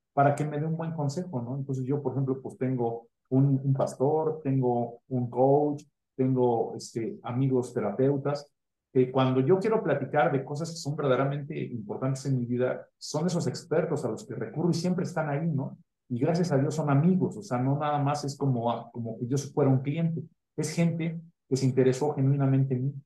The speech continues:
Así, para, pa-, de esa manera para mí fue fácil, siguiendo, cuando tú ves las cosas, ves un ejemplo, es más fácil seguirlo, ¿no?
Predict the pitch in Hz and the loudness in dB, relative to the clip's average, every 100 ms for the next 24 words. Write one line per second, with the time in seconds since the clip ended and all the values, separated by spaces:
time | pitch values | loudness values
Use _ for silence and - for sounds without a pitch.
0 | _ _ _ _ _ _ _ - - 185 | _ _ _ _ _ _ _ -8 -2 -2
1 | 180 151 135 - 127 - - 131 170 185 | 4 4 4 2 -2 -2 -4 -2 2 4
2 | 165 170 180 147 135 - 160 135 143 147 | 4 4 4 2 2 0 -2 0 -2 -2
3 | - - _ _ _ _ _ _ _ _ | -8 -10 _ _ _ _ _ _ _ _
4 | - 147 131 175 185 180 175 - - 139 | -6 -2 2 4 6 6 6 2 2 2
5 | 131 214 220 202 - - 156 151 135 156 | 4 4 4 4 0 -2 -4 -4 -6 -6
6 | 170 151 - 139 147 135 - 135 139 123 | -2 -2 0 0 0 0 -2 -2 -2 -2
7 | 101 131 120 104 117 | -2 0 0 -4 -10